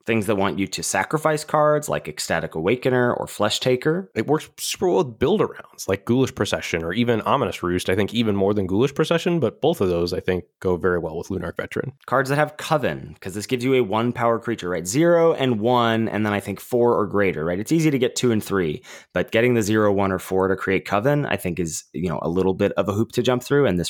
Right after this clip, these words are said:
Speaker 1: really helps out with that.
Speaker 2: Right. And I think, you know, the word on the street when Lunarch Veteran was first getting talked about was that it was a blue-white or a white-black card. And I've sort of just found that it's awesome in white-green as well.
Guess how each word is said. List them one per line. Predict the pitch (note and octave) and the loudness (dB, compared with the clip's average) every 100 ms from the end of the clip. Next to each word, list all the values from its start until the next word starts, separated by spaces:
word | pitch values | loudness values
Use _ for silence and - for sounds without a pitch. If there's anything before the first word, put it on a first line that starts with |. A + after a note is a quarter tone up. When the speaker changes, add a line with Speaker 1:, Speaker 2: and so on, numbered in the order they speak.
| F2+ | -2
Speaker 1:
really | E2 | -2
helps | D#2 D#2+ - | -2 -4 -2
out | D2 | -2
with | G1+ | -2
that. | - A#1 - _ _ - | -2 -6 -6 _ _ -6
Speaker 2:
Right. | A#2 F#2+ - | -4 -4 -8
And | - B2+ | -4 0
I | D#3 | 0
think, | - C4+ - | 0 -4 -4
you | B2+ | -2
know, | C3+ A#2+ | 2 2
the | A#2+ A#2 | 2 2
word | B2+ G3+ | 2 2
on | D3+ | 2
the | A#2 | 0
street | B2+ B2 | -2 0
when | A2+ G#2 G#2 | 2 2 0
Lunarch | G2+ G#2 G2+ | 0 0 2
Veteran | G2 G2 | 0 0
was | F#2 | -2
first | - A2+ - | 0 -2 0
getting | F#2 F2+ | -4 -2
talked | F2+ F#2 | -4 -2
about | F2 F#2+ | -2 0
was | G#2 G2 F#2+ | 0 0 0
that | G2 | 0
it | |
was | G2+ G#2+ | 2 0
a | |
blue-white | A2 C3+ B2+ A2+ A2+ - - | 0 0 2 2 0 -4 -4
or | G#2 | 0
a | F#2+ | 2
white-black | F#2+ F#2 - E2+ - | 0 -2 -2 -4 -4
card. | - - - | -10 -10 -2
And | B2 | -2
I've | F#3 | 0
sort | - A#3 | 0 0
of | A3+ | 0
just | A2+ - _ _ - | -2 -6 _ _ -2
found | G2 G2 | 0 0
that | |
it's | F2 - - | -2 -4 -2
awesome | F#2 - A2+ G#2+ | 0 2 0 0
in | G#2 F#2+ | -2 -4
white-green | E2 A#2 A2+ G2 F#2 F#2 | 0 -2 0 -2 -2 -2
as | F#2 | -2
well. | F2+ G2 D#2+ D#2+ | 0 0 0 -4